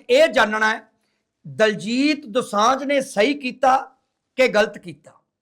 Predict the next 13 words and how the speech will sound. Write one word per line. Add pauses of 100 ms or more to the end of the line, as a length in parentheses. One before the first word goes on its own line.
(400)
ਦਲਜੀਤ
ਦੋਸਾਂਝ
ਨੇ
ਪੈਰੀਂ
ਹੱਥ
ਲਾਉਣ
ਤੋਂ
ਬਾਅਦ
ਹੁਣ
ਜਿਹੜਾ
ਜਵਾਬ
ਦਿੱਤਾ
ਹੈ